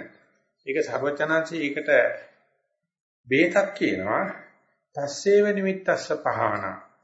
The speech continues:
තමන් අඳුනගත්තොත් මෙන්න මේ නිමිත්තෙන් දනවන්නේ මෙන්න මේ කෙලෙෂයි කියලා. "තස්සේව නිමිත්තස්ස පහනා එවං තී පාපකා අකුසල ධම්මා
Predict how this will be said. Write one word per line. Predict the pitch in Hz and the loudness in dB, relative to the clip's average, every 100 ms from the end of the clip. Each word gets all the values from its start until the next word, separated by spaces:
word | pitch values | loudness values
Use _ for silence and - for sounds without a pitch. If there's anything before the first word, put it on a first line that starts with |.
| _ _ _ | _ _ _
තමන් | - 131 147 | 2 2 2
අඳුනගත්තොත් | 127 131 160 165 151 - - - | 0 2 2 4 2 2 -6 -6
මෙන්න | 135 143 | -10 -8
මේ | 147 135 | -6 -6
නිමිත්තෙන් | 127 147 160 - 131 | -6 -2 -4 -4 0
දනවන්නේ | 123 131 156 151 139 | 4 4 4 0 -2
මෙන්න | 139 147 147 | -8 -8 -8
මේ | 135 | -8
කෙලෙෂයි | 127 131 135 - 151 | -6 -6 -4 0 0
කියලා. | 151 190 - - - - _ _ _ _ _ _ _ _ - | 2 2 2 0 -10 -20 _ _ _ _ _ _ _ _ 0
"තස්සේව | 147 143 - 190 190 | 2 2 0 2 2
නිමිත්තස්ස | 175 175 165 151 - 160 | 2 -4 -4 -4 -4 -6
පහනා | 123 120 127 135 175 | -4 -4 -2 -2 -2
එවං | 143 147 151 151 | -2 -2 -2 -4
තී | 147 | -10
පාපකා | 143 131 131 131 131 127 | 0 2 2 2 2 2
අකුසල | 123 120 - 127 120 | 2 -2 -2 0 2
ධම්මා | 113 113 117 131 | 0 -4 -4 -2